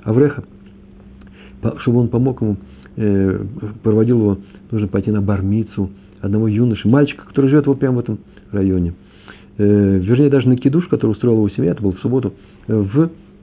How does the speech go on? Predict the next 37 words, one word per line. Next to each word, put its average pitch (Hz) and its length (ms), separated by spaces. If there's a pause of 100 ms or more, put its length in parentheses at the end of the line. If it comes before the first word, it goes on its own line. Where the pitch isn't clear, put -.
э, 110 220
в 101 80
день 135 300
бар-мицвы, 139 840 (380)
э, 104 240
мальчика 123 460
вызвали 95 260
к 92 80
Торе, 131 280 (180)
они 110 100
устраивали 98 320
кидуш - 340 (240)
дома. 107 540 (1400)
И 120 120
Аврех 151 200
начал 160 240
его 156 80
отговаривать, 135 540
Рав 113 200
был 107 120
очень 107 240
слаб, - 280
очень 147 280
слаб, - 280
очень 104 180
старый. 82 340 (600)
И 104 60
тут 117 160
нужно 110 220
было 101 120
подниматься 151 400
на 135 60
третий 170 260
этаж 143 220
в - 60
этом 104 180
доме. 95 200